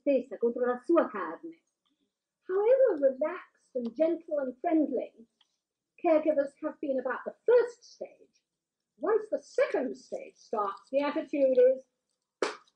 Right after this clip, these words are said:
Speaker 2: "Come on, mother, pull yourself together and get on with it."
Speaker 1: Per quanto dolce e gentile possa essere stato magari il comportamento intorno a lei durante la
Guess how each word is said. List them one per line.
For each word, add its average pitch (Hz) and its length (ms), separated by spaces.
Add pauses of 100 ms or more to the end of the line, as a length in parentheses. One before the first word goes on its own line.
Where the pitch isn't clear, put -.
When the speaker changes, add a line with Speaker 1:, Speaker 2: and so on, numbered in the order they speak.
(100)
Speaker 2:
"Come 440 140
on, 320 380
mother, 349 360 (340)
pull 508 400
yourself 466 340
together 403 440 (140)
and 302 180
get 349 100
on 403 240
with 269 120
it." - 60 (3500)
Speaker 1:
Per 302 160
quanto 370 500
dolce 349 440
e 311 80
gentile 311 840
possa 277 300
essere 294 240
stato 302 360
magari 277 380
il 285 60
comportamento 277 760
intorno 285 380
a 262 40
lei 269 240
durante 247 380
la 226 160